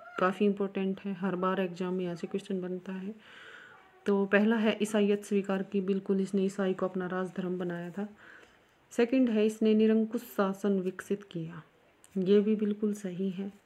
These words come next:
नेक्स्ट है, पश्चिम में सहराजा नियुक्त किया, ये गलत है और फ़ोर भी सही है, देवदूत के समक्ष उपाधि धारण की। तो right answer हो जाएगा option third। Next है, तृतीय धर्म युद्ध का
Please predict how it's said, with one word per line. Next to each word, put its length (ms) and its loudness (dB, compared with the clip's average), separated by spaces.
नेक्स्ट 320 2
है, 220 4
पश्चिम 420 0
में 140 4
सहराजा 580 2
नियुक्त 280 2
किया, 180 -2
ये 260 2
गलत 360 0
है 160 -6
और 200 0
फ़ोर 360 4
भी 160 4
सही 280 0
है, 120 0
देवदूत 520 2
के 80 0
समक्ष 440 -4
उपाधि 360 -2
धारण 300 -4
की। 140 -10
तो 100 -6
right 280 0
answer 220 -2
हो 120 -4
जाएगा 280 -4
option 240 -6
third। 360 -4
Next 280 2
है, 160 6
तृतीय 340 4
धर्म 260 4
युद्ध 200 6
का 340 -2